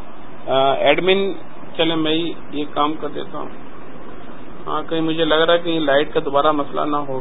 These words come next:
گیا۔ ایک منٹ، بعض اوقات آئی ڈی کا بھی مسئلہ ہو جاتا ہے، تو بین، اس کو بھی باؤنس کر کے ان باؤنس کرتے ہیں، دیکھتے ہیں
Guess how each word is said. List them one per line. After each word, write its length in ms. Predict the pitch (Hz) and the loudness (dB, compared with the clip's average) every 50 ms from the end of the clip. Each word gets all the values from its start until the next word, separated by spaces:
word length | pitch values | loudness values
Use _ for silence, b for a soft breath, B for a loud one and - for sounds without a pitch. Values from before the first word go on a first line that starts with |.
| 131 135 | -6 -6
گیا۔ 120 | 135 131 135 - - - - - - - - - - - - - - - - - - - - - - - - | -6 -6 -6 -6 -8 -8 -8 -8 -8 -8 -8 -6 -6 -6 -6 -6 -6 -6 -6 -6 -6 -6 -6 -6 -6 -6 -6
ایک 200 | - 147 156 156 - 156 | -4 -4 -4 -4 -4 -4
منٹ، 260 | 151 147 143 143 147 - | -4 -2 -2 -4 -4 -2
بعض 200 | - 151 156 165 | 0 2 2 2
اوقات 240 | 165 165 - 175 165 170 - | 2 2 0 0 -2 0 0
آئی 160 | - 131 143 | 0 0 0
ڈی 140 | 147 156 160 | 2 0 0
کا 100 | 160 170 | 0 2
بھی 100 | 170 170 | 2 2
مسئلہ 320 | 175 170 160 165 175 180 175 | 2 0 -2 -2 0 2 4
ہو 180 | 165 165 170 | 4 4 4
جاتا 460 | 170 175 160 160 160 - 165 165 160 | 4 4 4 4 4 2 2 2 2
ہے، 120 | 165 175 190 202 - - - - - - - - - - - - - - - - - - - - - | 2 0 -2 -4 -4 -6 -6 -6 -6 -6 -6 -6 -6 -6 -6 -6 -6 -6 -6 -6 -6 -6 -6 -6 -4
تو 80 | 165 156 | -4 -4
بین، 340 | - - - 143 147 151 165 - - - | -4 -2 -2 -2 -2 -2 -4 -4 -6 -6
اس 220 | - 147 139 - - | -6 -6 -6 -6 -4
کو 100 | 165 147 | -4 -4
بھی 180 | 147 151 151 | -4 -4 -4
باؤنس 400 | 143 131 131 139 147 160 - - | -2 -2 0 0 0 -2 -2 -4
کر 100 | - 147 | -4 -4
کے 140 | 143 - 151 | -4 -4 -2
ان 120 | 156 147 | -2 -2
باؤنس 240 | 135 135 143 147 156 - - | -2 -2 -2 -2 -2 -2 -4
کرتے 240 | 143 139 135 - 160 | -4 -4 -4 -4 -4
ہیں، 80 | 160 147 139 147 139 | -4 -4 -4 -4 -4
دیکھتے 240 | 143 135 - - 151 | -4 -6 -4 -4 -4
ہیں 80 | 147 | -6